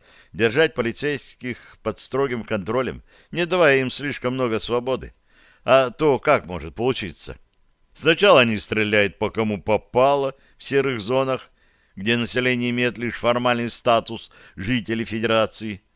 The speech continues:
А потом что? Начнут отстрел полноправных граждан в центре города? Нет,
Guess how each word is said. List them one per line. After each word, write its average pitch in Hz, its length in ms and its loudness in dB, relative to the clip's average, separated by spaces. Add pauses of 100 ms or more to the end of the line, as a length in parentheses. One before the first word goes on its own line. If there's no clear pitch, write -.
(120)
А 156 100 4
потом 101 360 -2
что? 131 300 -4 (640)
Начнут 165 460 0
отстрел 175 600 0 (300)
полноправных 160 720 4
граждан 156 480 2
в - 40 -14
центре 170 360 0
города? 170 460 0 (640)
Нет, 95 880 -2